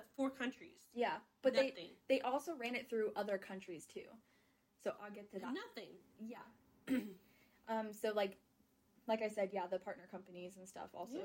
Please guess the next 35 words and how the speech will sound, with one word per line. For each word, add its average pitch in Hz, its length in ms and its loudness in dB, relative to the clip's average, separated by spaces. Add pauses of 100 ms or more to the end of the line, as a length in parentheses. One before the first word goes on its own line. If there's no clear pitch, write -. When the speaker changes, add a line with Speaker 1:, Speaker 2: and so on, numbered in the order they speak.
Speaker 1:
Yeah. 277 60 -2 (240)
Speaker 2:
And 214 100 -8
then 214 100 -6
they 208 100 -4
went - 200 -6
through 190 120 -4
America 190 360 -8
and 196 100 -16
stuff. 196 220 -6 (260)
But, 190 220 4 (1700)
so 240 380 6
at 247 160 4
the 247 80 4
Royal 220 540 2
Adelaide 226 500 2
Hospital, 269 560 2 (120)
Speaker 1:
Mm-hmm. 196 280 -8
Speaker 2:
Doctor 233 460 2
John 240 360 -2
Barclay 208 420 -2
Bennett 180 360 -8 (200)
estimated 220 640 -2
that 190 140 -2
the 190 60 -2
time 208 300 -6
of 233 140 -2
death 196 240 0 (200)
was 208 220 -2
to - 100 -12
be 196 180 -2
no 190 340 0
earlier 190 600 0
than 202 180 -2
two 196 200 -2
A 175 40 2